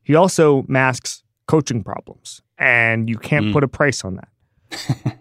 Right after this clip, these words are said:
Speaker 2: Yeah.
Speaker 1: I think that we read too much into the stat last year that the top six quarterbacks not make the playoffs. Uh, excuse me, the top six highest paid quarterbacks not make the playoffs last year. Um, Matt Ryan probably should have won a Super Bowl at a huge price tag.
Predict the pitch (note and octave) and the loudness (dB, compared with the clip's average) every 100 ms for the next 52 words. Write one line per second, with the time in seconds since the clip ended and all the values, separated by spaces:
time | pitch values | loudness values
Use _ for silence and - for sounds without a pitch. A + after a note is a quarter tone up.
0 | _ D#3+ D#3 F3 - F#3 E3+ E3+ D#3+ D#3 | _ 2 4 4 4 2 2 2 0 0
1 | D3 D#3+ C#3+ D3+ E3 D3 - F3 D3 C3 | 0 2 4 4 4 0 0 2 4 2
2 | D3+ - - C#3 C3 - C3+ C3 A#2+ - | 0 -2 -2 0 0 2 4 2 0 -2
3 | B2+ - C3+ C3 - D3 B2+ A2 - A2+ | -2 0 0 0 0 -2 0 -6 -6 -6
4 | - A2+ - A#2 A2+ A2 - A2+ G#2+ G#2 | -6 -10 -4 -4 -2 -4 -4 -4 -4 -8
5 | - C3 B2+ C3+ - - A#2 A2+ C#3 A2 | -2 0 0 -4 -12 -4 -2 -2 -2 -4
6 | G#2 - B2+ - - C3+ - - - - | -6 -6 -6 -4 -2 -2 -4 -14 -20 -2
7 | B2+ B2+ - B2+ A#2+ B2 A#2 A2+ - A2+ | 0 0 0 -2 0 -2 -2 -4 -4 -8
8 | G#2+ - B2+ B2 B2 A#2+ A2+ - A#2 A2+ | -8 -4 -2 -2 -2 -6 -6 -6 -6 -8
9 | _ _ _ _ _ _ B2 A#2+ A#2 A2 | _ _ _ _ _ _ 2 4 2 0
10 | A2+ A#2 - - E3+ C#3 C#3 C#3+ B2+ A#2+ | -4 -6 -14 -10 -4 0 2 0 0 2
11 | B2 A#2+ F#2 B2 A#2 A2+ A#2+ - B2 G#2+ | 2 0 0 0 0 0 0 2 -2 0
12 | A#2 G#2+ - A#2+ G2+ G2 - - G#2+ G2+ | -2 -2 -2 -4 -4 -6 -10 -4 -2 0
13 | G#2 G2+ - A#2 - A2+ - - - | -2 -4 -2 -2 0 -2 -4 -10 -12